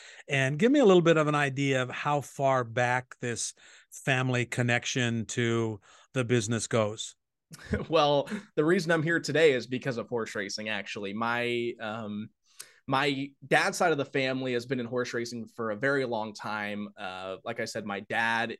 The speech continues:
Speaker 2: and my uncle were jockeys early on in their, you know, horse racing career, whatever you wanna call it.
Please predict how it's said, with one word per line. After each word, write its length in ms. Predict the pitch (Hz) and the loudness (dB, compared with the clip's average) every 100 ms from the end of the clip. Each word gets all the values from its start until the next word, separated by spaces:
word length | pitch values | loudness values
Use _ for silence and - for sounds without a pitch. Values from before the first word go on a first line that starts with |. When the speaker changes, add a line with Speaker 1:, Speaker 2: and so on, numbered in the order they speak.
| 104 | -10
Speaker 2:
and 180 | 98 | -10
my 140 | 101 104 | -8 -8
uncle 300 | 107 110 110 | -8 -8 -8
were 120 | 104 | -8
jockeys 480 | 101 104 104 110 104 | -4 -2 -2 -6 -12
early 260 | 110 110 110 | -8 -6 -4
on 220 | 107 107 | -4 -6
in 80 | 107 | -8
their, 340 | 107 107 107 107 | -8 -8 -10 -10
you 80 | 113 | -8
know, 120 | 98 - | -8 -4
horse 260 | 120 110 | -6 -4
racing 320 | 117 113 117 113 | -6 -6 -8 -10
career, 380 | 107 107 107 | -8 -6 -6
whatever 260 | 110 107 107 | -6 -8 -8
you 100 | 110 | -8
wanna 160 | 104 95 | -8 -8
call 300 | - 117 104 | -4 -2 -4
it. 160 | 98 | -6